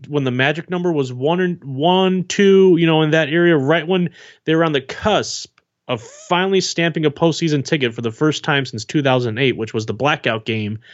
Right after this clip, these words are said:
uh, season, that's when the woes started happening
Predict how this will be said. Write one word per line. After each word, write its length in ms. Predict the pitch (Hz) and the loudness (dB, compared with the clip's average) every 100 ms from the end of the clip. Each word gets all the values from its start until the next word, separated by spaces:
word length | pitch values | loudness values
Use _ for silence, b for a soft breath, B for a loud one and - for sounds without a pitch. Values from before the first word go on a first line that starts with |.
| B B B | B B B
uh, 200 | - 107 | -4 -2
season, 600 | 98 - 117 110 120 131 - _ _ _ _ _ _ _ _ _ | -4 -2 0 2 2 0 -6 _ _ _ _ _ _ _ _ _
that's 540 | 131 127 170 175 - - | -6 0 0 -2 -14 -20
when 300 | 143 156 170 | -8 -2 2
the 100 | 170 | 2
woes 400 | 160 160 170 170 | 2 4 4 2
started 640 | - - - - 160 170 160 | -2 -8 -10 -8 -4 -2 -2
happening 720 | 156 185 180 131 90 87 | 0 -2 -2 -4 -4 -8